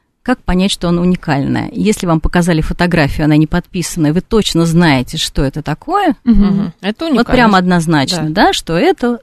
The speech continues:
Speaker 1: это действительно вот тот парк, или та зона, или та улица, или та площадь.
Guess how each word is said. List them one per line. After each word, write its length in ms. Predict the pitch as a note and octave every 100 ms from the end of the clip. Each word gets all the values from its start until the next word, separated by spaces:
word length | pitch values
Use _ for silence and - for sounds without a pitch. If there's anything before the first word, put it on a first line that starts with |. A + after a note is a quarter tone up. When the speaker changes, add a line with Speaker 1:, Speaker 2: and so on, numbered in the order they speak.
| G#3
Speaker 1:
это 240 | F#3 E3
действительно 460 | D3+ - A#3+ - D#3
вот 160 | E3+ -
тот 180 | D#3 -
парк, 380 | A#3+ E4 - E3
или 120 | D3+
та 200 | - C3+
зона, 360 | E3 C#4 A#3
или 160 | E3+ D3
та 160 | - C#3+
улица, 480 | A3+ B3+ - -
или 180 | D#3 D3
та 260 | - C#3+ C#3+
площадь. 600 | - F#3 C#4 - -